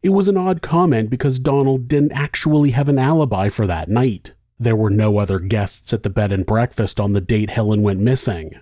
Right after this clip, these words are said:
and because Helen was the only guest there, Donald's cousin and his wife who lived on the property had no reason to come up to the main house, so no one had actually seen Donald or Helen that day.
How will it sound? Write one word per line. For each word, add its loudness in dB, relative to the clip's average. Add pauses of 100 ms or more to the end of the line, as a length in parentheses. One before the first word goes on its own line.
(160)
and 2
because 0
Helen 4
was 2
the 4
only 4
guest -2
there, -4
Donald's 2
cousin 0
and 0
his 0
wife -2
who 2
lived 2
on 2
the 0
property -2
had 0
no 2
reason 0
to 0
come 0
up -2
to -2
the 0
main 0
house, -4 (140)
so 0
no 2
one 2
had 0
actually 0
seen 0
Donald 0
or 0
Helen 2
that -6
day. -2